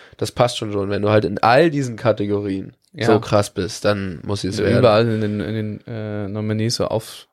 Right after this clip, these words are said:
Speaker 2: oder Nominations so auftauchst, dann
Speaker 1: Sinja zum Beispiel ist aber auch, also, wenn Svenja und Sinja ein Spiel gewinnen, dann liegt das richtig oft an Sinja.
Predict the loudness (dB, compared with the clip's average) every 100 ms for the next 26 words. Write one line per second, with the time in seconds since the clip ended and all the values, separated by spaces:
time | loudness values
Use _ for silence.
0 | _ -8 -6 -4 -2 -2 -2 -2 -2 -2
1 | -6 -4 -4 -4 -8 0 4 4 2 0
2 | 0 2 2 0 -2 0 0 2 4 4
3 | 2 0 -4 -14 _ -2 0 4 2 0
4 | _ _ _ _ _ _ _ 2 2 2
5 | -2 0 2 2 0 0 -2 0 0 -2
6 | -2 0 2 2 0 -4 -14 _ _ _
7 | _ _ -4 0 2 2 4 2 0 -4
8 | 0 0 0 -6 -20 _ -6 -4 0 -2
9 | -2